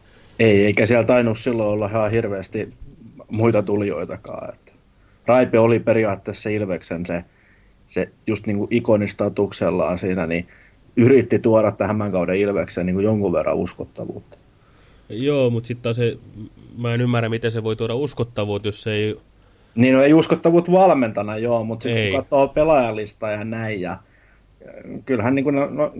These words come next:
Speaker 1: siis likki, kun mä kaikki tota toimittajat ja lehdet ja muut, niin povaili just Ilves tonne peräpäähän, ja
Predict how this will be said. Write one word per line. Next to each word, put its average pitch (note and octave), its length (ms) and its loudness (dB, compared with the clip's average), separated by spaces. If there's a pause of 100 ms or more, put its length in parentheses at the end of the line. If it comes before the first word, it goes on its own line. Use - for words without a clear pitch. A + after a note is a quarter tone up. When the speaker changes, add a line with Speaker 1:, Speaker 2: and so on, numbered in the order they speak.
(140)
Speaker 1:
siis C#3+ 260 -6 (360)
likki, C3 300 -2
kun B2 300 -2 (260)
mä B2 200 0 (280)
kaikki B2+ 440 2
tota A2 200 0
toimittajat G#2+ 800 -2
ja G2+ 240 -2 (540)
lehdet A2 340 2
ja A2+ 80 4
muut, G#2 260 -2
niin G#2+ 180 -4 (300)
povaili G#2 340 2
just G2 240 -4
Ilves F#2+ 280 -2
tonne G2 180 -4
peräpäähän, F#2+ 640 0
ja G2+ 140 -2